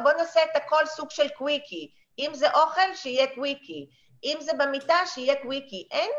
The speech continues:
אין עכשיו, אה, סיפורים ארוכים. אז אם אנחנו כבר סוף סוף יוצאים ל-, למסעדה, אז, אז שזה יהיה אחד על אחד, ואני הייתי כמו בבית ספר,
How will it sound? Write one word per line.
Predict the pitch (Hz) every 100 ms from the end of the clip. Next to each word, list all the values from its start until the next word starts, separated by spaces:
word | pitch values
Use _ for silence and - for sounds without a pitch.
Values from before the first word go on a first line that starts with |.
| 571 330
אין | 403 571
עכשיו, | 571 - 247 214 185 - 202
אה, | 196 185 190
סיפורים | - 220 220 202 214 208 190
ארוכים. | 180 185 - 170 160 160 _ _ -
אז | 170
אם | 262 320
אנחנו | 320 233 226
כבר | 190
סוף | - - 247
סוף | - 269 262
יוצאים | 208 196 214 240
ל-, | 254 208 175
למסעדה, | 170 165 - - 170 311 403 415 _ _ _ -
אז, | 196 - -
אז | 170 -
שזה | - 196 202
יהיה | 190 208 247 226 196
אחד | - 220 214
על | 202 175
אחד, | - 302 349 247
ואני | 208 190 220
הייתי | 254 220 220 269 262
כמו | 208 208 226 240
בבית | 196 170 175
ספר, | - 202 208 277 302